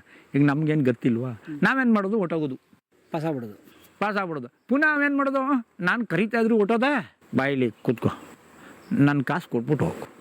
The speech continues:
Speaker 1: ನೋಡ, ಪುನಃ ಸಿಗಾಕಂದ್ವಾ? ನೋಡಿ, ನಮ್ಮ ಹೊಟ್ಟೆ ಹಸು ಏನ್ ಹೇಳಿ,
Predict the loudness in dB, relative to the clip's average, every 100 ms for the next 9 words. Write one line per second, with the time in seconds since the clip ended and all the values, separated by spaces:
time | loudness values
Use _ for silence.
0 | -20 -20 -8 -4 -2 -2 0 2 2 0
1 | 0 0 0 -4 -12 _ _ -20 -4 0
2 | 2 0 0 -2 0 0 2 2 0 -2